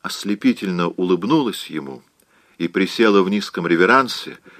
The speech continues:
и он поклонился, приложив руку к манишке. Растерянный Леви поспешно выкрикнул, стараясь разрядить обстановку: «Виргинская кадриль! Кавалеры приглашают дам!»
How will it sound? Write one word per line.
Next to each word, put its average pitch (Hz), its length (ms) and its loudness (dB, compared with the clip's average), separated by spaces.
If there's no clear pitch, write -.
и 80 80 -4
он 87 140 2
поклонился, 101 840 2
приложив 87 580 0
руку 90 400 -4
к - 120 -20
манишке. 78 580 -8
Растерянный 156 720 6
Леви 165 360 8
поспешно 147 600 2
выкрикнул, 143 640 4
стараясь 127 640 4
разрядить 110 500 2
обстановку: 113 840 -2
«Виргинская 170 920 6
кадриль! 156 520 4
Кавалеры 143 680 8
приглашают 139 760 4
дам!» 98 240 4